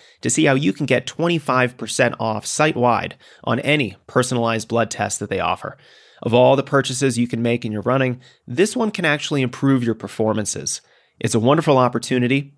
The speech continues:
and all those details can be seen at insidetracker dot com slash strength running. We're also supported by the Spartan Race Series. You've probably heard of Spartan races, but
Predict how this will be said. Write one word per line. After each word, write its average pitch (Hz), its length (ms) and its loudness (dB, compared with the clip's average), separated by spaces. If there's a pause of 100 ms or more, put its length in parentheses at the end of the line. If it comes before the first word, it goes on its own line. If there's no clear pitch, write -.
(140)
and 113 120 -2
all 127 120 4
those 147 200 2
details 147 440 0
can 123 100 -4
be 117 100 -2
seen 127 460 -2 (260)
at 113 220 -4
insidetracker 123 1160 0
dot 127 260 2
com 101 460 -4
slash 98 580 -4
strength - 500 -4
running. 78 280 -8 (720)
We're 123 120 6
also 131 240 4
supported 127 520 2
by 110 140 0
the 101 100 -10
Spartan 123 540 0
Race 127 260 0
Series. - 460 -8 (440)
You've 151 140 -4
probably 226 240 2
heard 165 300 4
of 123 80 -2
Spartan 92 400 -2
races, - 480 -10 (240)
but 127 320 0